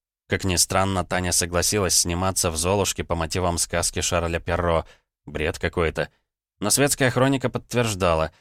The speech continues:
приезд Дивы ожидается в двадцатых числах декабря, если не помешают гастроли в республиканской Испании.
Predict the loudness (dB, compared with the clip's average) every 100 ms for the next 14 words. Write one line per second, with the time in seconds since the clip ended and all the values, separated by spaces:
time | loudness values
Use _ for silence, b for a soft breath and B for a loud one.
0 | b -4 0 2 0 -2 -2 0 0 -2
1 | -2 0 0 0 -2 0 0 0 -2 -4
2 | -4 -2 0 -2 -4 -2 0 0 0 -2
3 | -4 -4 -2 -2 -2 -2 0 0 0 0
4 | -2 -2 0 0 0 -2 -4 -4 -8 -4
5 | -2 -2 -2 -2 0 0 -2 -2 -6